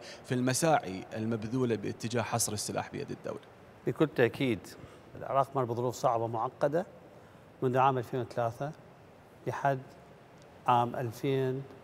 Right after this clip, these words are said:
Speaker 2: وعشرين، أنتجت مظاهرات وأنتجت فوضى. من ضمن هذه الفوضى هو سلاح منفلت، السلاح الذي حارب داعش وهزم داعش. البعض حاول يستغل هذا السلاح تحت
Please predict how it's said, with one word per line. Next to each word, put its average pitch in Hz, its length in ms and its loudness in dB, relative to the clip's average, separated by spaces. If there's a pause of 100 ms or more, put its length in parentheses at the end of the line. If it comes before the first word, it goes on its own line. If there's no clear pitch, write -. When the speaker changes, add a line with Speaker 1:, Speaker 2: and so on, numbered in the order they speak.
(720)
Speaker 2:
وعشرين، 120 1200 2 (800)
أنتجت 131 600 2 (100)
مظاهرات 123 580 4 (180)
وأنتجت 147 440 0
فوضى. 117 360 4 (1040)
من 147 120 8
ضمن 202 200 12
هذه 190 120 12
الفوضى 190 280 10
هو 160 120 10
سلاح 165 300 6
منفلت، 131 480 4
السلاح 147 380 6
الذي 127 320 4
حارب 160 380 10
داعش 131 300 8 (720)
وهزم 165 380 10
داعش. 131 440 12
البعض 156 320 8
حاول 165 280 12
يستغل 143 260 4
هذا 139 100 8
السلاح 131 400 4 (680)
تحت 147 260 8